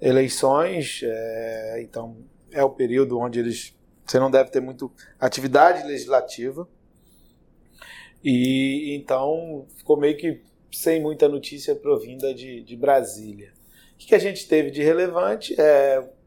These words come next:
preço de combustíveis, né, uma queda de, de próxima a cinco por cento no preço da gasolina na refinaria. Isso daí se junta ao efeito do I C M S mais baixo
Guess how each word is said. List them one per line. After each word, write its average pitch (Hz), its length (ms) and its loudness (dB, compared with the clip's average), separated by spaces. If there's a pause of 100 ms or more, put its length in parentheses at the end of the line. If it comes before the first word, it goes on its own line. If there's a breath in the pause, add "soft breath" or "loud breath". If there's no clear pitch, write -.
(160)
preço 147 300 0
de - 80 -16
combustíveis, 139 720 -6
né, 135 100 -10
uma 135 160 -6
queda 120 360 -8
de, - 160 -20 (600 soft breath)
de 117 340 -20
próxima 127 340 -4
a - 20 -6
cinco - 320 -10
por - 120 -12
cento 127 400 -10 (460 soft breath)
no 120 100 -10
preço 123 360 -4
da 123 240 -2
gasolina 120 500 -4
na 117 140 -10
refinaria. 131 640 -2 (1200 loud breath)
Isso - 160 -4
daí 139 200 6
se 143 180 -4
junta 139 400 -2
ao 127 180 0
efeito 127 360 -4
do 120 120 -4
I 127 60 -4
C 123 200 -2
M 120 160 -6
S 139 300 0
mais 135 220 -2
baixo 127 580 0